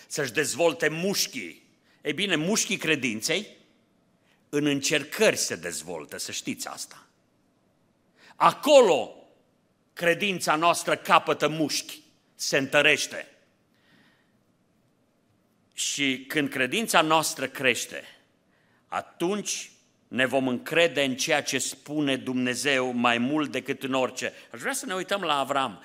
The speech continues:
El a picat la acest test al circumstanțelor. A picat în mod dramatic. În loc să stea unde i-a spus Dumnezeu să stea, a zis el: O, eu gândesc mai bine decât Dumnezeu.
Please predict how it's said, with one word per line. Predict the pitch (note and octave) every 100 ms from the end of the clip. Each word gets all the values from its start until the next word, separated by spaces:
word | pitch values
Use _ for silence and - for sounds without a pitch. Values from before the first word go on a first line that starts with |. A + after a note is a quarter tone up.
| -
El | D3 E3+
a | D#3+
picat | - E3+ - C#3+ -
la | D3+
acest | C3+ - C#3 -
test | D3+ C3 -
al | B2+
circumstanțelor. | B2+ B2 B2 A#2 B2 A2+ F#2 E2 C#2+ _ _ _ _ _ -
A | E3+
picat | F#3+ F#3 A#3+ A#3
în | G#3
mod | A#3+ B3+
dramatic. | G#3+ G#3 B3+ B3 C#3+ - - - - -
În | F3+
loc | F3 B3+
să | - A3
stea | - A#3+ A#3+
unde | A3+ G3+ G3
i-a | F#3+
spus | F3+ - C4
Dumnezeu | F3+ G3+ F#3+ E3 B3
să | G#3+ G3
stea, | - G3 F#3 A3+ - - _ _ _ _ _ _ _ _ _ _ _ _ _ _
a | -
zis | F3 F#3+ -
el: | F#3+ F#3+
O, | G#3+ A3+ - - - _ -
eu | D#3 G#3
gândesc | F#3 E3+ E3+ G3 - - -
mai | - E3 D#3+
bine | F3 D3
decât | A#2+ A#2 A2+
Dumnezeu. | G#2 G2 F2+ E2 D2